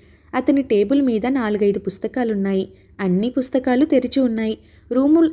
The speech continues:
రూంలోకి వెళుతూనే అతని కేసు చూసింది. మామూలుగా ఉన్నాడు. తమ మాటలు వినలేదేమో, అనవసరంగా కంగారు పడిందేమో అనుకుంది.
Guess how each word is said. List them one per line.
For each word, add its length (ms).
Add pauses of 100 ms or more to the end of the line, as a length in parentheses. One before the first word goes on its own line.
(140)
రూంలోకి 440
వెళుతూనే 680
అతని 260
కేసు 400
చూసింది. 400 (300)
మామూలుగా 480
ఉన్నాడు. 440 (1000)
తమ 140
మాటలు 500
వినలేదేమో, 800 (140)
అనవసరంగా 680
కంగారు 420
పడిందేమో 560 (120)
అనుకుంది. 480